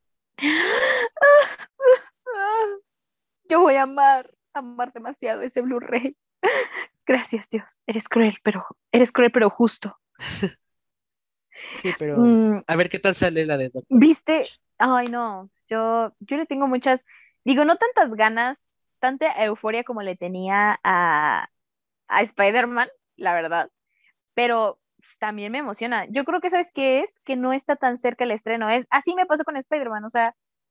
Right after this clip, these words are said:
Speaker 1: un mes antes era como de, "Ah, sí, ajá, ah, pues órale". Y ya cuando estuvimos en el mes fue como de, "Sí, este, este mes es el de Spider-Man", y pues, su puta madre, sí,
Speaker 2: Ay,
Speaker 1: así, así
Speaker 2: yo ya
Speaker 1: estaba.
Speaker 2: estaba bien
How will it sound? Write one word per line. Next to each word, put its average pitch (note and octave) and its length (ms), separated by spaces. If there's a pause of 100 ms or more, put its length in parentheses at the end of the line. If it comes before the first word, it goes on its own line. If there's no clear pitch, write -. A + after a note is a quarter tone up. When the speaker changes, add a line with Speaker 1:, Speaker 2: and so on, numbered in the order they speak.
(120)
Speaker 1:
un C#4 180
mes C#4+ 200
antes C#4+ 280
era C#4 140
como B3 220
de, A3 260 (720)
"Ah, D#4 200
sí, D#4 400 (640)
ajá, C4 440 (400)
ah, D#4 280
pues E4+ 180
órale". C#4 460 (460)
Y A#3 140
ya A#3 140
cuando C#4 180
estuvimos A3+ 460
en A#3 80
el G3 80
mes G3+ 140
fue A3+ 120
como A3+ 140
de, F3 120
"Sí, F#3+ 140
este, G3+ 960
este F#3 180
mes G3+ 200
es G#3+ 140
el G3 80
de F#3 60
Spider-Man", A3 580
y G#3 120
pues, - 260
su - 100
puta G#3+ 220
madre, - 120
sí, - 120
Speaker 2:
Ay, - 20
Speaker 1:
así, F#3 220 (120)
así G3+ 140
Speaker 2:
yo G3+ 60
ya G3+ 40
Speaker 1:
estaba. - 0
Speaker 2:
estaba F#3 320
bien E3+ 280